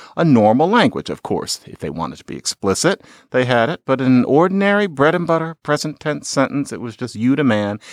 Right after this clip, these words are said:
And that is very common worldwide. To be a linguist and to approach a language that's unknown is to almost expect that that's the way it's gonna be. For me, that's default.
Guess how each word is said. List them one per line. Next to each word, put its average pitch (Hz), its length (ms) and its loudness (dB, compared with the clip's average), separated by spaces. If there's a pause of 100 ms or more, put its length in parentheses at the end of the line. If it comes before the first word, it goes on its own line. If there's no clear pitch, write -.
(140)
And 123 140 2
that 120 160 2
is 104 140 -2
very 131 460 2
common 104 400 -4
worldwide. 87 640 -8
To 80 100 -16
be 98 120 -6
a 107 80 0
linguist 104 540 -2 (260)
and 87 120 -14
to 98 100 -10
approach 151 400 -2
a 117 80 2
language 120 520 0
that's - 200 -14
unknown 127 720 2 (420)
is 160 540 4
to 175 580 4
almost 226 500 2
expect - 500 -2
that 113 120 -4
that's 117 240 0
the 123 100 -4
way 110 200 -2
it's - 140 -10
gonna 98 180 -4
be. 90 180 -8
For - 160 -2
me, 151 320 4
that's 139 360 0
default. 98 600 -4